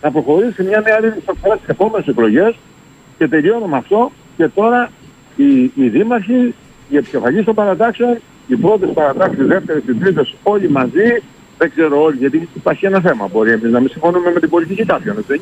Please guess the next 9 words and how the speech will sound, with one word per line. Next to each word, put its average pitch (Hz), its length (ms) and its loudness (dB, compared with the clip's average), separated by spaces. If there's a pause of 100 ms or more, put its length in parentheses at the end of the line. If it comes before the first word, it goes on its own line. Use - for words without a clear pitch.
είναι, 175 140 -2
αλλά 208 140 2
πρέπει 240 280 0 (360)
να 196 80 2
γίνει 185 200 2
μια 147 160 2
προσπάθεια 208 420 0
συνεννόησης, 185 640 0 (420)
σύνθεσης, 208 500 0